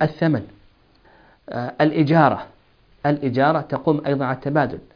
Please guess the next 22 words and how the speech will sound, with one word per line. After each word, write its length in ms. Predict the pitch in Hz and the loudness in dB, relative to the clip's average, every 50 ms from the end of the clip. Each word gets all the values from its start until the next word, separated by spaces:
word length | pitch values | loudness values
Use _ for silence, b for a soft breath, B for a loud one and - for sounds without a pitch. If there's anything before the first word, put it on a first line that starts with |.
| _ - - | _ -10 -8
الإجارة 340 | 123 120 - - 156 156 135 | -6 -6 -4 -2 -2 -2 -2
هي 260 | 120 143 151 131 120 | -2 0 0 0 0
نوع 240 | 120 123 151 156 123 | 0 2 2 2 2
من 100 | 127 139 | 2 0
البيع، 340 | 131 117 117 147 135 113 - - - _ _ b b b b b b b b b b b b b b b b b - | 0 0 0 0 0 0 -2 -8 -16 _ _ b b b b b b b b b b b b b b b b b -2
وال-، 920 | 120 120 123 120 120 120 - - 139 135 135 135 - 139 127 127 123 123 | 0 2 2 2 2 -2 -4 -2 -2 -2 0 -2 -4 -4 -6 -4 -4 -2
لكنها 800 | 131 139 135 - 160 160 165 151 139 143 160 170 165 - - - - - - | -2 -2 -2 0 0 0 0 0 0 0 0 0 -2 -4 -6 -12 -20 -16 -8
بيع 300 | 113 120 151 151 131 104 | -2 2 2 2 2 2
منفعة، 560 | 117 143 143 131 131 - 104 98 95 - - - _ _ _ _ _ _ _ b b b b b b b b b b b b b _ _ _ _ _ | 0 0 0 0 -2 -4 -6 -8 -10 -12 -16 -20 _ _ _ _ _ _ _ b b b b b b b b b b b b b _ _ _ _ _
فالمؤجر 1200 | - 143 127 123 123 - - - 156 175 175 170 175 - 175 185 160 - - 160 175 185 185 - - - - - - | 0 2 2 2 2 0 0 0 2 2 2 2 2 2 2 2 2 0 2 4 4 4 4 2 -2 -10 -16 -4 0
يعطي 280 | 170 165 170 170 - 180 | 0 2 2 2 2 0
المنفعة، 540 | 165 170 190 196 165 - - - 110 - 117 120 | 2 2 2 0 0 -2 -6 -10 -12 -10 -8 -4
منفعة 360 | 139 151 147 147 147 143 143 - | -4 -2 -2 0 -2 -2 -2 -4
البيت، 380 | 131 131 131 143 143 135 - - | -4 -4 -4 -4 -6 -6 -6 -8
منفعة 300 | 120 127 131 127 131 131 | -6 -6 -6 -6 -6 -6
الدكان، 480 | 143 131 123 123 127 - - 147 131 120 - - _ _ _ - | -6 -6 -6 -8 -10 -8 -8 -8 -8 -8 -10 -16 _ _ _ -4
المستأجر 800 | 139 156 160 151 143 - - - 156 151 160 151 156 180 180 - - - b b b b b b b | -2 0 0 0 -2 -2 -2 -2 -2 0 0 0 0 -2 -2 -2 -6 -14 b b b b b b b
يعطي 560 | 135 156 156 151 151 151 160 170 170 170 - - - | 4 4 4 4 2 0 0 0 0 -2 -4 -4 -2
الأجرة. 520 | 156 180 - 220 202 180 156 - - - - - _ _ _ _ _ b b b b b b b b b b - | -2 0 4 4 4 4 4 0 -8 -12 -18 -20 _ _ _ _ _ b b b b b b b b b b -6
آه، 460 | - 123 127 131 131 131 131 131 131 | -2 0 0 0 0 -2 -4 -6 -8
كذلك 400 | 131 - 143 143 170 175 165 160 | -6 -2 0 2 2 2 2 2
أيضا 340 | 165 170 160 160 160 165 - | 2 2 2 2 0 -2 -4